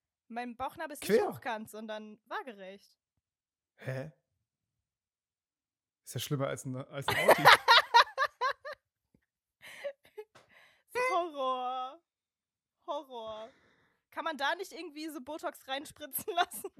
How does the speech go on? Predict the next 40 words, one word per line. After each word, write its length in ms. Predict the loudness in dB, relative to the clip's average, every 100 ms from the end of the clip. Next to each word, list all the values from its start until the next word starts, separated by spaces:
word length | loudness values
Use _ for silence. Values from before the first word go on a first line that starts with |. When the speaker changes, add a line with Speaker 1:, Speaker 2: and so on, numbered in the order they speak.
| 0
Speaker 2:
Ja, 140 | 2
ehrlich, 420 | 4 2 2 0 -2
kann 100 | -4
man 80 | -4
das 120 | -6
nicht 120 | -8
mal 100 | -6
irgendwie 240 | -4 -2 0
ziehen 480 | -2 0 0 2
oder 220 | 2 4 4
sonst 260 | 4 0
was? 200 | 2 2 4
Irgendwie, 380 | 2 2 -2
Speaker 1:
<laughs> 120 | -4 -4
Speaker 2:
weiß 120 | -4
auch 80 | -4
nicht, 140 | -4
was 120 | -4
strecken? 540 | -6 -6 -8 -6 -8 -8 _ _ _ _ _ _ _ _ _ -14
Ich 80 | -6
wusste 120 | -2 2
gar 80 |
nicht, 80 | 2
dass 80 | 0
es 40 | -6
quere 280 | -4 -4
Bauchnabel 720 | -2 -4 -4 -8 -8 -10 -8 -8
gibt. 300 | -10 -14 _ -16
Ich 140 | -8
dachte, 240 | -6 -4 -4
die 80 | -4
sind 140 | -6
auch, 260 | -8 -10 -16 -12
ich 80 |
dachte, 160 | -10 -2
die 60 | -2
sind 100 | -2
einfach 200 | -8 -12
alle 100 | -10
rund. 340 | -8 -10 -12